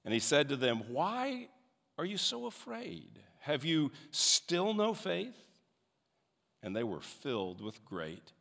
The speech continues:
fear and said to one another, "Who then is this, that even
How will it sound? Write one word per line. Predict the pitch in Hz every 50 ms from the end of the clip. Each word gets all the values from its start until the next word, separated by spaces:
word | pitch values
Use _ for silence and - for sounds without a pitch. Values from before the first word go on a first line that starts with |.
| _ _
fear | - - - - - 113 110 101 92 85 76 69 67 69 - - _ _ _ _ _ _ _ _ _ _ _ _
and | - 90 95 92
said | - - - 120 113 101 101
to | - 110
one | 101 98 98 95 92
another, | 90 87 90 90 85 78 85 80 76 76 - _ _ _ _ _ _ - - -
"Who | 123 143 156 175 175
then | 143 117 117 107 113 123 139 143 143 143 139 - _ _ _ _ _ _ _ _ _
is | - 110 107 101 98 -
this, | 135 135 143 127 117 - - - - - - - - _ _ _ _ _ _ _ _ - - _ -
that | - 113 113 110 - - _ _ _
even | - 147 156 180 190 202 180 208 202 214 214 196 -